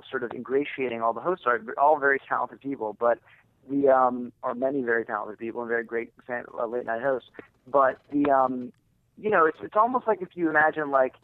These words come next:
say for hour long dramas that you weren't allowed to have unlikable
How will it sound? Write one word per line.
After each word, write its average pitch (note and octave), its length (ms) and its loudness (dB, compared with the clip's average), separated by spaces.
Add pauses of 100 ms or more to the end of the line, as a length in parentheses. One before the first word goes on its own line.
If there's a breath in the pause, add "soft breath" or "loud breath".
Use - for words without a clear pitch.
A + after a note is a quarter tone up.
(280)
say G#3+ 260 4
for - 200 2
hour D#3 300 4
long C#3+ 280 4
dramas A#2+ 640 -4 (720)
that C3+ 240 0 (140)
you D3 180 -4
weren't D3+ 420 2
allowed C3+ 340 4
to C3+ 120 -12
have A#2 360 2 (380)
unlikable A#2+ 840 -2